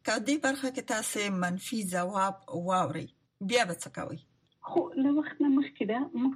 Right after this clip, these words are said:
Speaker 2: به هیڅکله، آه، مذاکراتو کې منفي اړخ باندې فکر نه کوو، آه، بلکې ټول به مثبت وګورو. که خدای مهربانه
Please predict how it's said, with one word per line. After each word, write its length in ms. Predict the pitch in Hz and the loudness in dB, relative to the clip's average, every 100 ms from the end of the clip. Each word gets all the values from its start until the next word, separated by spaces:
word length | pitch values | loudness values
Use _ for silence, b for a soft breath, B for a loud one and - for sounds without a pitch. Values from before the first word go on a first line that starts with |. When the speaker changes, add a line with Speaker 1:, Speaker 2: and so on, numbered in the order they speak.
| 247 | 2
Speaker 2:
به 60 | 262 | 2
هیڅکله، 520 | 277 269 - 269 247 240 233 - _ | 2 0 0 0 0 0 -2 -6 _
آه، 380 | 170 165 151 160 170 160 | -2 0 0 0 2 4
مذاکراتو 580 | 170 180 220 240 - 170 | 4 0 0 -2 -2 2
کې 100 | 170 165 - _ - 214 | 2 2 -4 _ 0 2
منفي 300 | 214 - 294 - | 2 -2 -2 -2
اړخ 140 | 226 202 - | -4 -4 0
باندې 220 | 185 175 170 | 4 4 2
فکر 220 | 208 - 165 | 0 0 6
نه 160 | 170 170 | 6 4
کوو، 220 | 208 226 330 - _ 196 | 2 4 2 0 _ -2
آه، 120 | 190 180 | 2 2
بلکې 220 | 208 240 - | 2 0 2
ټول 140 | 294 277 | 4 4
به 60 | 262 | 2
مثبت 320 | 240 - 262 - | 0 0 0 2
وګورو. 340 | 269 294 302 294 - - | 2 4 6 4 0 -2
که 80 | 202 | -2
خدای 200 | - 220 220 | 2 0 2
مهربانه 400 | 208 202 208 208 | 2 2 2 2